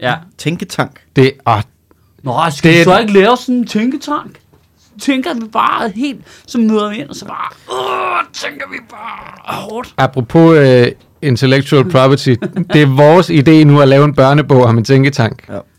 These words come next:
Speaker 3: Nu er det sagt.
Speaker 1: Øh,
Speaker 2: Gurli Gris og den store tænketank.
Speaker 3: Ja, præcis.
Speaker 1: Jamen, jeg vil da hellere bare, kan vi ikke bare lave, altså, kan vi ikke kalde det her en
Speaker 3: Thomas
Speaker 1: tænketank?
Speaker 3: og tænketanken.
Speaker 2: Problemet er,
Speaker 1: Det her
Speaker 2: hvis,
Speaker 1: er da tænk-,
Speaker 2: hvis
Speaker 1: det er
Speaker 2: vi
Speaker 1: en
Speaker 2: kalder det,
Speaker 1: tænketank.
Speaker 2: hvis vi kalder det Sjøtministeriets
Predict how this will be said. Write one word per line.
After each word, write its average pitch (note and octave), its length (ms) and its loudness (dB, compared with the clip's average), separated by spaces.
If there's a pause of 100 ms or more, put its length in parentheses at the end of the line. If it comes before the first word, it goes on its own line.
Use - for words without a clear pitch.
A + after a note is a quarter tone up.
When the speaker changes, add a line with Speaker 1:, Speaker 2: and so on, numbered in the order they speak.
(380)
Speaker 3:
Nu C#3+ 100 0
er C#3+ 40 4
det C#3 100 4
sagt. B2 340 -2 (220)
Speaker 1:
Øh, B2 800 -6
Speaker 2:
Gurli B2 240 -4
Gris D3 280 -12
og - 60 -20
den C3+ 80 -14
store A#2 260 -8
tænketank. G#2 500 -12 (120)
Speaker 3:
Ja, A#2 200 2
præcis. G#2 320 -8 (100)
Speaker 1:
Jamen, B2 180 -4
jeg D3+ 100 -4
vil D3+ 80 -14
da F#3 40 -6
hellere G3+ 320 -6
bare, D#3 420 0
kan D3 120 -8
vi D#3+ 40 -8
ikke E3+ 140 -14
bare F3+ 200 -6
lave, A#3 340 -8 (180)
altså, D#3 380 -10
kan D#3+ 120 -12
vi E3 40 -6
ikke - 160 -12
kalde F#3+ 200 -6
det G3 80 -12
her A3+ 120 -8
en C4+ 80 -6
Speaker 3:
Thomas C#3 340 2
Speaker 1:
tænketank? C#3 100 -6
Speaker 3:
og - 60 -16
tænketanken. G#2+ 640 -6
Speaker 2:
Problemet F#3 240 -2
er, F3 40 0
Speaker 1:
Det D#3+ 80 0
her G#3 80 0
Speaker 2:
hvis, A#3 140 0
Speaker 1:
er - 40 -4
da C#3+ 40 -12
tænk-, E3 200 -8
Speaker 2:
hvis D#3 120 -2
Speaker 1:
det D3 60 -4
er - 20 -2
Speaker 2:
vi D#3+ 40 0
Speaker 1:
en D3+ 40 -4
Speaker 2:
kalder D#3 220 2
det, D#3 120 -2
Speaker 1:
tænketank. - 240 -6
Speaker 2:
hvis D3+ 180 -8
vi D#3 60 -6
kalder C#3+ 240 -2
det B2+ 100 -6
Sjøtministeriets D#3 540 -4